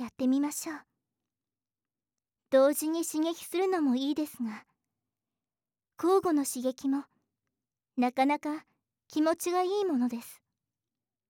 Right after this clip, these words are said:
それでは、私の合図に合わせて刺激してみてください。右、左、右、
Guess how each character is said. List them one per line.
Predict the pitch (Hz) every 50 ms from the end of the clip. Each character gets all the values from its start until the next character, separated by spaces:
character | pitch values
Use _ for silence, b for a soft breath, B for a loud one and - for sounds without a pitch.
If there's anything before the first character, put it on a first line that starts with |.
| _ _ _ _ _ _ _ _ _ -
そ | - - 262
れ | 240 247
で | 247 285 277
は、 | 254 247 226 - _ _ _ _ _ _ _ _ _ _ _ _ _ _ _ _
私 | - 262 - - 330 339 330 349
の | 349 349 349 339 339
合 | 370 403
図 | 392 403
に | 359 311 247
合 | 208 196 214 247
わ | 285
せ | 302 - 294
て | - - 247 240 - _ _ _ _ _ _ _ _ _ _ _
刺 | - - - 240
激 | 247 254 247 - 302 294
し | -
て | - 339 339
み | 370 381
て | 381 349
く | - 277
だ | 269 262
さ | - - 254 254
い。 | - - _ _ _ _ _ _ _ _ _ _ _ _ _ _ _ _ _ _ _ _ _ _ _ _ _ _ _ _ _ _ _ -
右、 | 247 247 240 240 254 269 240 _ _ _ _ _ _ _ _ _ _ _ _ _ _ _ _ _ _ _ _ _ _ _ _ _ _ -
左、 | - 277 240 277 277 285 294 294 - _ _ _ _ _ _ _ _ _ _ _ _ _ _ _ _ _ _ _ _ _ _ _ -
右、 | 240 214 233 220 208 240 254 240 -